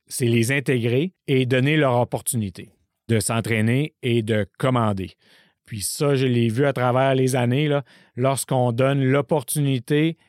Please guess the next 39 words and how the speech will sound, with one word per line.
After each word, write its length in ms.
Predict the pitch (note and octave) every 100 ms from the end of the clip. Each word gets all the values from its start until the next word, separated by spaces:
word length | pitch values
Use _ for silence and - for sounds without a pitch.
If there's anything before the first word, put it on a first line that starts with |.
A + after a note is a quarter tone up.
| -
et 160 | B2+
l'espace 840 | A#2+ C3+ C3 - - C#3 E3+ E3+ -
à 80 | A2
tous 160 | -
les 140 | D3+ C#3
soldats 420 | D3 C3 C3+ D3+
pour 300 | - B2+ A#2
être 220 | B2+ B2
le 80 | A#2+
meilleur 340 | A#2 B2+ C#3+
d'eux-mêmes, 500 | C3+ B2 B2 C#3 D3+ C#3+ _ -
ils 120 | B2
deviennent 440 | C3 A#2+ B2+ B2+
le 60 | A2
meilleur 340 | G#2 G#2 G#2+
d'eux-mêmes. 500 | G#2 G#2 F#2+ A#2+ D#3+ C#3 - - - - _
Puis 520 | - A2 A2 A2 A2+ -
c'est 280 | - A2+
vraiment 280 | G#2 A#2+ B2
mon 140 | C3 B2
intention 520 | A#2 A#2 G#2 C3 B2+
de 80 | A2+
leur 180 | G#2+
donner 260 | G2+ A2 A#2
cet 280 | - A2+ B2
espace-là. 760 | A2 - A#2 G#2+ G2 B2 A#2+
Tu 80 | C3 - _
sais, 80 | - C3
on 160 | A#2+
parle 320 | G2+ B2 B2+ B2
de 200 | A2+ G#2 - _
commandement 440 | D3+ C#3 C3 C#3 C#3+
par 160 | C3+
mission, 460 | A#2+ A2 - B2+ D#3+ _ - - -
mais 80 | A2
le 60 |
commandement 360 | A#2+ C#3 C3 C#3+
par 140 | C#3+
mission 520 | B2+ A2 - C3 C#3+